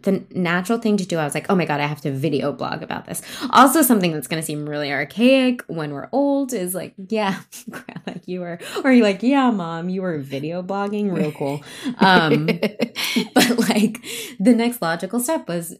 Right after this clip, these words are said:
Speaker 1: do a video blog. And, and that was more just for me, right? To, to
Speaker 2: Mm-hmm.
Speaker 1: say, "I don't know if this is true. I don't know if this is a hoax, but either way, I need to remember what this felt like and, and what really happened." 'Cause your memory changes, you know?
Speaker 2: Yeah,
Speaker 1: We, we
Speaker 2: yeah.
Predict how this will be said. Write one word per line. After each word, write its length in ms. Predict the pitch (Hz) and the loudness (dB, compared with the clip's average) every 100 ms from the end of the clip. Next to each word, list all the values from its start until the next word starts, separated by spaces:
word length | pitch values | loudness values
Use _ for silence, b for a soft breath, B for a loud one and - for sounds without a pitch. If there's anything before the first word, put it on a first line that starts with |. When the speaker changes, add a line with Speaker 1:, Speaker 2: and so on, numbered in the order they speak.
| _ 180 | _ -6
Speaker 1:
do 160 | 190 | -4
a 60 | 185 | -2
video 260 | 220 220 | 0 -2
blog. 220 | 175 165 - | -2 -4 4
And, 260 | 240 240 | 4 6
and 180 | 226 220 | 2 2
that 200 | 233 262 | 2 2
was 160 | 339 277 | 0 -2
more 260 | 180 175 180 | -2 -2 -4
just 280 | 160 156 | -6 -10
for 160 | - - | -12 -14
me, 420 | - - - - - | -10 -12 -12 -20 -6
right? 340 | 175 175 180 | -2 -2 -4
To, 160 | - 175 | -4 0
to 40 | 170 | 2
Speaker 2:
Mm-hmm. 340 | 160 165 165 | 2 2 2
Speaker 1:
say, 340 | 170 175 160 B B 202 - | 0 -2 -4 B B -20 0
"I 80 | 247 | 4
don't 140 | 285 | 6
know 140 | 285 277 | 6 4
if 80 | |
this 180 | 247 240 | 2 0
is 100 | 226 | -2
true. 280 | 214 175 175 | -2 0 0
I 80 | - | -2
don't 140 | 165 170 | -8 -6
know 140 | 170 | -6
if 100 | 160 | -6
this 160 | 160 156 | -8 -8
is 140 | 147 | -8
a 40 | |
hoax, 460 | 139 156 139 135 - | -6 0 0 0 -6
but 180 | - - | -8 -4
either 380 | 156 180 247 262 | -2 0 2 2
way, 560 | 156 62 - - - - _ | 0 -6 -8 -8 -10 -14 _
I 80 | 175 | 0
need 180 | 196 214 | 4 4
to 100 | 214 | 4
remember 500 | 220 175 147 147 147 | 2 2 -2 -2 -4
what 220 | 131 135 | -4 -10
this 180 | 151 139 | -12 -12
felt 260 | - 147 - | -6 -6 -2
like 240 | 180 185 | -4 -2
and, 280 | 170 156 - | -4 -6 -6
and 260 | 175 180 156 | -2 -2 0
what 300 | 165 139 - | -2 -2 -6
really 320 | 170 185 180 165 | -2 0 0 -2
happened." 600 | 156 294 - - - 175 | -4 -6 -6 -10 -8 -6
'Cause 160 | 208 220 | -2 4
your 80 | |
memory 260 | 311 349 233 | 6 8 4
changes, 640 | - 123 - - 190 196 | 4 -2 -2 -6 -8 -6
you 160 | 214 254 | 6 10
know? 220 | 247 240 | 10 10
Speaker 2:
Yeah, 300 | 247 196 247 | 6 4 4
Speaker 1:
We, 180 | 240 220 | 4 4
we 220 | - - | 2 4
Speaker 2:
yeah. 300 | 226 226 202 | 4 4 0